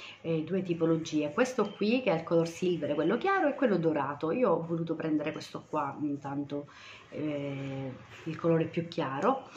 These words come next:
ma la prossima volta poi quando utilizzerò questo proverò sicuramente anche l'altro. Bello, bello, non vedo l'ora di testarlo per bene. Sì, sì, la profumazione è quasi inesistente,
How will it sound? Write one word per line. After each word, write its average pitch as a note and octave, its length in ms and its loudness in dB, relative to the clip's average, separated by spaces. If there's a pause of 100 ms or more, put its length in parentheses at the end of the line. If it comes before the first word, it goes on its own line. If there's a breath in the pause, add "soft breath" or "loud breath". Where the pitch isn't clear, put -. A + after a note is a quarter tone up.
(180 loud breath)
ma B3 140 -2
la F3 80 0
prossima F3+ 340 -2
volta D#3+ 340 0
poi D3 240 2
quando D#3+ 220 2
utilizzerò E3+ 580 -2
questo E3 460 -2 (240)
proverò G#3 360 4
sicuramente F3 600 0
anche D#3 280 -4
l'altro. D3 680 -6 (1120 loud breath)
Bello, D#3 300 2
bello, D3+ 260 6
non D#3+ 180 4
vedo F3 240 6
l'ora E3+ 360 8
di D#3 220 2
testarlo D#3 720 -6 (440 loud breath)
per E3 220 0
bene. D3 300 0
Sì, G#3 180 -2
sì, F#3 160 -8
la F#3+ 80 -2
profumazione A#3 520 -4
è - 40 -8
quasi G3+ 220 0
inesistente, D3+ 880 -4